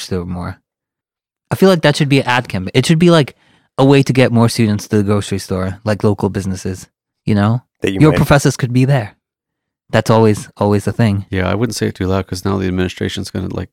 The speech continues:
Speaker 3: start to tell professors that they have to be there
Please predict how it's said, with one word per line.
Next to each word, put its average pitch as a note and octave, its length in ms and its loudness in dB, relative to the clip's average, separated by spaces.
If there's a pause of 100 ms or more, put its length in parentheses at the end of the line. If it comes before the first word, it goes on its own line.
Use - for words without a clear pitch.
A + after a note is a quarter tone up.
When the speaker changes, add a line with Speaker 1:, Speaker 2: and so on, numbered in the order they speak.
Speaker 3:
start - 300 -8
to F#2+ 180 -10 (480)
tell F#2 200 -6
professors F#2+ 540 -8 (180)
that - 140 -12
they F#2+ 80 -6
have F2+ 200 -4
to F#2 100 -10
be F2 160 -6
there F2 300 -4